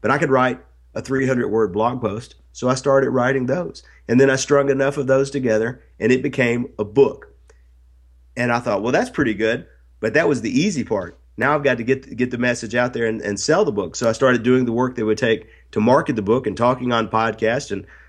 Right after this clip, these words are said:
now, now I'm talking to you, and I've done other podcasts. I've been on radio stations. Uh, I've been interviewed.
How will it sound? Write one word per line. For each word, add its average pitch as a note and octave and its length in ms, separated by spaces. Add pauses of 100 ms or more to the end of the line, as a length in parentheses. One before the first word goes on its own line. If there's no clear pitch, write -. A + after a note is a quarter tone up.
(140)
now, B2 200
now A#2+ 180
I'm B2+ 100
talking B2+ 400
to G2+ 80
you, B2 260
and C3 80
I've G#2+ 120
done A2 240
other B2 240
podcasts. B2+ 560
I've - 80
been A2+ 140
on A2 120
radio B2 340
stations. B2+ 520 (340)
Uh, F#2 420
I've F2 80
been A2 200
interviewed. B2 720